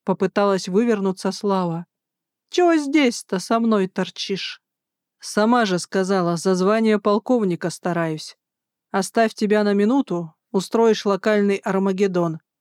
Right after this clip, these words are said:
И плакало моё повышение. Мыши плакали, кололись, но продолжали жрать кактус.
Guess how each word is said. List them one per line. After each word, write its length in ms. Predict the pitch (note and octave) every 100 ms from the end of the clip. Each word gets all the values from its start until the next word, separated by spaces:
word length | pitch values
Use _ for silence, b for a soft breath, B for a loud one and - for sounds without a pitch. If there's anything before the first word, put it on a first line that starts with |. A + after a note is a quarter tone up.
| _ _ -
И 80 | F#3+
плакало 600 | F#3+ G#3 G3+ G3 G3+ G3+
моё 260 | G3 F#3+ F#3
повышение. 840 | F#3 F3+ - G3 F3 E3+ E3 E3+ _ _ _ _ _ -
Мыши 440 | B3+ C4+ - B3
плакали, 680 | G#3+ C4+ D4+ D#4 - C4+ B3+
кололись, 800 | A#3+ - G#3+ A3 A#3+ A#3+ A3+ - A3+
но 180 | G3+
продолжали 880 | G3 G3+ F#3+ F#3 F3+ E3+ G#3+ B3 A#3
жрать 500 | G#3+ G3 F#3+ F#3+ F#3+ -
кактус. 760 | F#3+ F3 - - G3+ - -